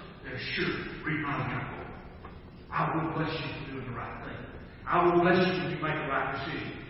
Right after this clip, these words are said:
You may not see it right here. You may see the wicked prospering and you're not, but keep doing the right thing."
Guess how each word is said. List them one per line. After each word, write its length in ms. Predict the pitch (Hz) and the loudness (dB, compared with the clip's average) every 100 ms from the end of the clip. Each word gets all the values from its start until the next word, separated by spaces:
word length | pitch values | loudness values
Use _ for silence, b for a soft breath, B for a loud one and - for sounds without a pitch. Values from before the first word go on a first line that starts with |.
| - | -12
You 60 | - | -2
may 140 | 180 | 4
not 280 | 214 226 220 | 6 6 6
see 80 | 226 | 4
it 100 | 214 | 4
right 200 | 202 185 | 4 6
here. 180 | 202 208 | 4 4
You 60 | |
may 140 | - 240 | 4 4
see 320 | 240 247 202 | 4 4 4
the 100 | 175 | 6
wicked 380 | 302 302 285 285 | 6 4 4 4
prospering 440 | 254 262 254 302 | 4 4 4 2
and 300 | 240 247 190 | 0 -2 0
you're 160 | 220 240 | 2 6
not, 420 | 240 240 - - | 6 6 2 0
but 200 | 165 - | -2 0
keep 220 | - 339 | 8 10
doing 240 | 330 320 277 | 10 8 6
the 60 | |
right 320 | 233 - - - | 6 4 4 0
thing." 320 | - - - | -2 -2 -6